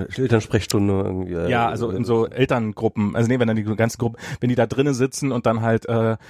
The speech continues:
Speaker 2: darüber entschieden wird, dass auf der Klassenfahrt niemand ein Smartphone mitnehmen darf und sowieso keine Kamera und dass es eine Kamera gibt, die und so und, und alles. Und,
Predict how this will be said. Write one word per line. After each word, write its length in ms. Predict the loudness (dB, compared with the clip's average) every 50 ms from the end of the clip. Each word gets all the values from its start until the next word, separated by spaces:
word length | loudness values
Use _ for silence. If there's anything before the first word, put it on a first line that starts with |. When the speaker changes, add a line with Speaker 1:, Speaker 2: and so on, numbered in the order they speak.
| -20 -12 -4 0
Speaker 2:
darüber 260 | 0 2 2 2 0
entschieden 340 | 0 0 0 0 0 2 2
wird, 140 | 0 0
dass 100 | 0 0
auf 80 | 0 0
der 100 | 0 0
Klassenfahrt 520 | 0 0 0 0 0 0 0 0 0 2
niemand 260 | 2 0 2 0 0 -2
ein 60 | -4
Smartphone 460 | -2 0 0 0 2 2 0 0 2
mitnehmen 340 | 2 0 0 2 0 2 2
darf 240 | 2 2 0 0 -2
und 100 | -4 -2
sowieso 260 | 0 0 0 0 0
keine 240 | 0 2 2 2 2
Kamera 460 | 0 0 0 0 2 2 2 2 2
und 160 | 2 0 -4
dass 80 | -6 -8
es 80 | -6 -2
eine 180 | 0 2 2 2
Kamera 360 | 2 2 0 2 2 2 2
gibt, 260 | 2 0 -2 _ 0
die 160 | 2 2 2
und 120 | 2 0 0
so 120 | 2 2
und, 580 | 2 2 2 0 0 0 2 2 2 2 2 2
und 200 | 0 0 0 0
alles. 260 | 2 2 0 0 -2 -12 -20 -18 -14 -14 -12 -12 -12 -12 -8 -2
Und, 340 | 0 0 2 2 0 -2